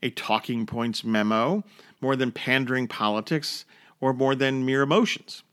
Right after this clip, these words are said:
It requires work. That is, one needs to invest the time and do the reading, the research, and the learning, just li-, again, just like any other discipline. And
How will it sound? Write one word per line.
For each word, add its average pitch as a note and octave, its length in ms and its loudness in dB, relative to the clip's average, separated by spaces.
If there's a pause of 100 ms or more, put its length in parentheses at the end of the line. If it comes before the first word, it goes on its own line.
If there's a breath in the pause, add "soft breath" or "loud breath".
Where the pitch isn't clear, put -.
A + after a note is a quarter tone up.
(120)
It A#2+ 80 -8
requires D#3 400 0
work. - 360 -2 (160)
That A2 160 -4
is, C#3+ 260 -4 (400 loud breath)
one A#2+ 180 -4
needs B2+ 280 -2
to C3+ 100 -6
invest A#2 380 0
the C3+ 80 -6
time G2 500 -2
and A2+ 140 -4
do A2+ 100 -4
the A2+ 100 -6
reading, A2 460 -2
the G#2+ 80 -6
research, G#2 540 -4
and G2 180 -4
the G2+ 40 -4
learning, D#3 420 2 (100)
just - 220 -14
li-, - 160 -10
again, G#2 260 -2
just F#2+ 160 -10
like G2+ 220 -6
any G2+ 180 -4
other C3+ 160 0
discipline. G2+ 460 -6 (760 loud breath)
And G3+ 560 6